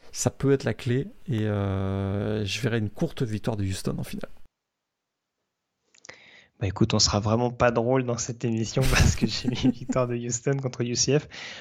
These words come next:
Speaker 2: Par contre, alors, pour rebondir sur ce que tu disais, juste pour, pour fermer cette parenthèse, je vais peut-être même paraître sévère, mais j'ai plus hésité avec S M U qu'avec Cincinnati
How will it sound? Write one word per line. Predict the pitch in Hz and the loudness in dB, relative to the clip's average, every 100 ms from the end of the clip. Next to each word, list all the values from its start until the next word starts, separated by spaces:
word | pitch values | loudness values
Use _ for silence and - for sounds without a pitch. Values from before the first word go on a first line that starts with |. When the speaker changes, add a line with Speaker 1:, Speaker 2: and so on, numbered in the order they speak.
| - - | -10 -2
Speaker 2:
Par | 117 | 2
contre, | 196 196 - | 2 2 2
alors, | 131 98 - | 4 4 2
pour | - 123 | -2 0
rebondir | 135 147 151 156 | 0 0 0 0
sur | 123 | 0
ce | 113 | 0
que | 113 | -2
tu | - | 0
disais, | 117 117 127 117 | 2 6 6 6
juste | 123 123 | 2 -2
pour, | - 107 98 | 0 2 0
pour | 98 110 | -2 -2
fermer | - 117 | 2 2
cette | 117 113 | 2 2
parenthèse, | 104 101 101 123 139 139 - - - - - - - _ | 2 2 4 4 4 2 -6 -18 -16 -16 -16 -16 -18 _
je | - 107 | 0 2
vais | |
peut-être | 117 117 151 | 4 4 4
même | 165 160 | 4 4
paraître | 151 143 135 - | 2 2 0 -2
sévère, | - 139 123 123 135 147 139 | 2 4 6 6 4 2 -4
mais | 117 113 113 _ _ _ _ _ _ - | -2 -2 -2 _ _ _ _ _ _ -6
j'ai | 117 120 | 0 2
plus | 120 139 170 - | 0 0 0 2
hésité | 143 139 135 | 2 2 2
avec | 139 131 135 | 4 4 0
S | - | 0
M | 120 120 | 0 0
U | |
qu'avec | 127 120 113 | 0 0 0
Cincinnati | - 110 107 98 - | -4 -6 -6 -8 -10